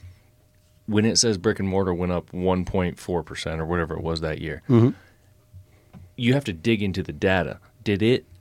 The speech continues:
Speaker 1: take into account what inflation was that year?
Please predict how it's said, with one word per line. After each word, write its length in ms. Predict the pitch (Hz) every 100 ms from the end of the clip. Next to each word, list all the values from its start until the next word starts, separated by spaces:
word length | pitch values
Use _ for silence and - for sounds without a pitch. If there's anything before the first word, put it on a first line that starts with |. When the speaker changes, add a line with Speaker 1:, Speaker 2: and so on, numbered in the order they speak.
| -
Speaker 1:
take 260 | 113 110
into 300 | 113 104 104 78
account 600 | - - 92 101 - 92
what 200 | 98 -
inflation 560 | 87 - 90 - 120
was 160 | 120 127
that 180 | 139 127
year? 260 | 135 143